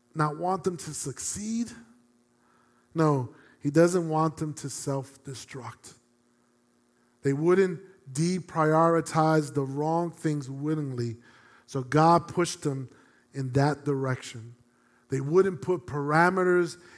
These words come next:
in place to keep the proper priorities in order, so God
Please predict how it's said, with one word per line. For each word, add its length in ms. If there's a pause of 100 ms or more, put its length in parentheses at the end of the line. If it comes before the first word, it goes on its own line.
(120)
in 160
place 440
to 140
keep 420 (240)
the 80
proper 500
priorities 880
in 300
order, 460 (260)
so 180
God 600